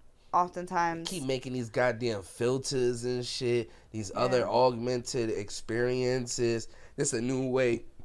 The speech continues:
Speaker 2: to share your stories and share this and share your
Speaker 1: Right.
Speaker 2: posts and
Speaker 1: So you could
Speaker 2: get
Speaker 1: be the
Speaker 2: more
Speaker 1: most positive
Speaker 2: engagement.
Speaker 1: person. You could be Lil Nas. You could be anything. But I think that's even why he did what he did. He's like,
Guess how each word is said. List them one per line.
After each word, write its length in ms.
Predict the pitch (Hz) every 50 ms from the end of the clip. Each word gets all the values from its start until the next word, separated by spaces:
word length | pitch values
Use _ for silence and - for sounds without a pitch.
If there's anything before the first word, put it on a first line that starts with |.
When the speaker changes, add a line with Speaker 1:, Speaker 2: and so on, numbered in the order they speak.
| - - -
Speaker 2:
to 120 | 151 135
share 380 | 120 - - 151 147 143 139 139
your 220 | 139 117 117 113
stories 640 | - - - - 147 135 139 135 135 131 123 113 120
and 120 | 120 117
share 380 | 113 - - 143 135 131 131 123
this 380 | 120 135 143 143 147 143 -
and 160 | 123 117 117 107
share 420 | - - 135 131 - 220 208 196
your 80 | 180 -
Speaker 1:
Right. 80 | - -
Speaker 2:
posts 380 | 151 143 131 131 131 131 -
and 160 | 131 113 -
Speaker 1:
So 140 | - - 269
you 160 | 262 262 285
could 100 | - -
Speaker 2:
get 120 | 330 - 349
Speaker 1:
be 40 | 339
the 100 | - 320
Speaker 2:
more 180 | 277 285 285 277
Speaker 1:
most 120 | 247 -
positive 320 | - 285 277 294 285 285 285
Speaker 2:
engagement. 300 | 277 269 - 277 269 254
Speaker 1:
person. 580 | 254 254 262 262 262 262 262 254 254 247 196
You 100 | 226 240
could 140 | 233 277 233
be 120 | 247 254 233
Lil 240 | 226 233 233 233
Nas. 320 | 220 220 220 220 220 220 220
You 80 | 233
could 100 | 226 240
be 100 | 220 220 202
anything. 340 | 226 254 277 - 240 220 208
But 120 | 208 214
I 80 | 220 226
think 160 | 220 254 254
that's 180 | 254 254 254 254
even 320 | 254 240 214 220 208 190
why 260 | 180 190 196 208 214
he 140 | 220 202 202
did 540 | 185 175 - 190 190 196 202 196 190 196 196
what 140 | 190 190 190
he 100 | 196 185
did. 200 | 180 214 233 233
He's 200 | 214 202 202 196
like, 240 | - 196 180 180 -